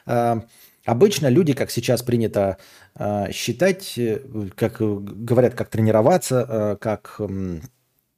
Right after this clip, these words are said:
заниматься каким-то делом, нужно давать себе награды. Вот ты, условно, пишешь книгу, нужно говорить себе, там, «Напишу главу, дам себе конфетку». Там, напишу книгу, куплю себе мотоцикл.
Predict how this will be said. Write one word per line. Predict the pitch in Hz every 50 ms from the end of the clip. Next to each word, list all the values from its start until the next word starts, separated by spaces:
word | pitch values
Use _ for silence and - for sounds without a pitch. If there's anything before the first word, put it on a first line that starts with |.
| _ _ _ _ _ _ _ _ -
заниматься | 120 110 117 117 123 123 117 127 120
каким-то | - - - 113 - 101
делом, | 98 135 196 196 156 113
нужно | 123 143 135 135
давать | 104 101 120 127 -
себе | - - 104 113
награды. | 104 107 104 101 107 104 92 85 85 87
Вот | 98 95 -
ты, | - 107 101 - - - - - - - - -
условно, | 110 - 123 117 107 104 104
пишешь | 131 127 123 123 110 -
книгу, | - 190 233 214 185 175 131
нужно | 107 120 156 135 139 135 120 113 - - - _ _ _
говорить | 101 104 117 120 120 117 104 -
себе, | - 98 98 98 95
там, | - 98 98 95 92 -
«Напишу | 101 107 - 131 127 - 147 135 107
главу, | 107 123 139 151 226 254 247 220 - - _ _ _
дам | - - 139 151 143
себе | - 104 104 127
конфетку». | 123 123 117 110 - - - - - - - - _ _ - - - - - - _ _ _ -
Там, | 107 95 95 98
напишу | - - 151 139 - 147 123
книгу, | - 139 214 240 208 214 226 202 -
куплю | - 131 - - 120 175
себе | 127 - - 107 117 131 135 131 123 117
мотоцикл. | 113 113 113 - 110 - - - 101 - - - - -